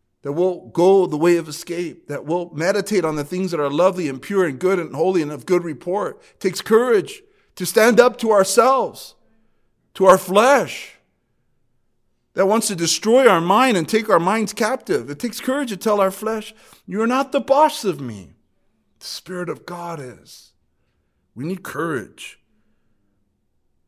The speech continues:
I think it was Churchill who said, "Without courage, like all other, all other, you know, um,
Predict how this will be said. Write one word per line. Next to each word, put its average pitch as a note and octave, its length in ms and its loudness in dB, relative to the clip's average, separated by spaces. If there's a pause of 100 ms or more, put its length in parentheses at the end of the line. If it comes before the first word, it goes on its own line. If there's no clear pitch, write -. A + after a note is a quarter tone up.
(120)
I A#2+ 60 -16
think F3 180 -8
it E3+ 40 -6
was A2 200 -8
Churchill G3+ 460 -8
who A#2+ 80 -8
said, A#2+ 280 -10
"Without A2+ 300 -10
courage, D3+ 460 -10
like A2+ 160 -12
all E3 240 -4
other, D3 280 -8
all F3+ 220 -6
other, C3+ 500 -8 (840)
you C#3+ 120 -16
know, A2+ 440 -14
um, G#2+ 400 -18